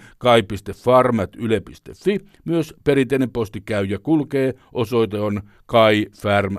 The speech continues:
postilokero kahdeksan, nolla nolla nolla kaksi neljä Yleisradio.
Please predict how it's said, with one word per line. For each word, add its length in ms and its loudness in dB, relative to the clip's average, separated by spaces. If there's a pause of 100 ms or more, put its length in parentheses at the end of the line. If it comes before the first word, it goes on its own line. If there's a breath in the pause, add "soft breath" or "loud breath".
(100)
postilokero 540 -8
kahdeksan, 540 0 (260 soft breath)
nolla 260 2
nolla 280 0
nolla 300 0
kaksi 500 -6
neljä 460 -8
Yleisradio. 1040 -6